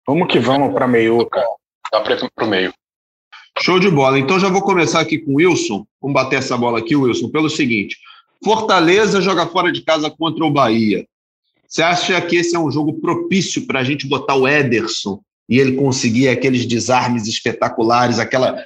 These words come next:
Speaker 3: constância que ele vem mostrando, média de seis ponto dezesseis,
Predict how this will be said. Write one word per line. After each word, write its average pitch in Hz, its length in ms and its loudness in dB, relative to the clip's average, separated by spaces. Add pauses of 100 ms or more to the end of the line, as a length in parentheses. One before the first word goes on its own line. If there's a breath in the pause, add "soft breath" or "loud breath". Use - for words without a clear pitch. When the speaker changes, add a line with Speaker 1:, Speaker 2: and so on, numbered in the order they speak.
(120)
Speaker 3:
constância 165 800 0
que 151 100 -4
ele 139 120 0
vem 135 140 -2
mostrando, 139 600 -2
média 160 260 0
de 165 100 -2
seis - 560 -2
ponto 202 320 -2
dezesseis, 156 800 0